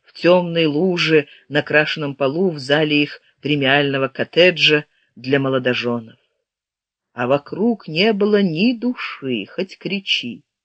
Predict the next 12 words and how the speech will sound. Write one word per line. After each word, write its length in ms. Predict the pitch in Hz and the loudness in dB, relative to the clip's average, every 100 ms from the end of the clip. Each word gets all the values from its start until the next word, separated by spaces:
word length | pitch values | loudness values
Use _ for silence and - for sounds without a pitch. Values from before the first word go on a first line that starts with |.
| _ _ _ _ _ _ _ _ _ _ _ _ _ _ - | _ _ _ _ _ _ _ _ _ _ _ _ _ _ 0
Полуночная 640 | 151 202 220 208 - 190 180 | 2 4 4 4 2 2 2
мгла 460 | 160 147 165 180 | 2 2 4 2
стеной 500 | 165 - 160 160 170 | -2 -8 -4 0 2
обступила 480 | 165 - 156 156 156 | 0 -4 -6 0 0
посёлок. 840 | 151 147 - 139 123 120 _ _ _ _ _ _ - - | 0 -4 -2 0 0 -4 _ _ _ _ _ _ -20 -2
Даже 220 | 156 156 | 2 2
уличные 420 | 165 180 - 190 185 | 2 0 0 2 2
фонари 680 | 190 185 185 220 240 190 - - _ | 2 4 6 6 6 4 0 -20 _
не 140 | 143 170 | 2 4
разбавляли, 760 | 165 143 139 135 208 233 190 | 2 0 -2 2 4 6 6
а 80 | 139 | 4
лишь 360 | 139 185 - | 4 2 0